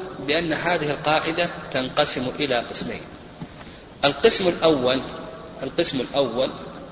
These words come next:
ما يحصل به تمام الملك وإن لم يدفع العوض، ما يحصل به تمام الملك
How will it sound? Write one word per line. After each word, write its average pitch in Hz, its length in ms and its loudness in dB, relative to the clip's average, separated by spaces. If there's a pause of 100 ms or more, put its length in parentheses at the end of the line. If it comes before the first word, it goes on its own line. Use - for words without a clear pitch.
(580)
ما 151 180 4
يحصل 151 680 4
به 165 480 0 (500)
تمام 160 400 2
الملك 151 580 2 (720)
وإن 160 260 2
لم 151 480 2
يدفع 175 380 -2 (220)
العوض، 127 440 -2 (1400)
ما 127 160 0
يحصل 135 440 2
به 135 320 -2
تمام 135 340 0
الملك 135 440 -4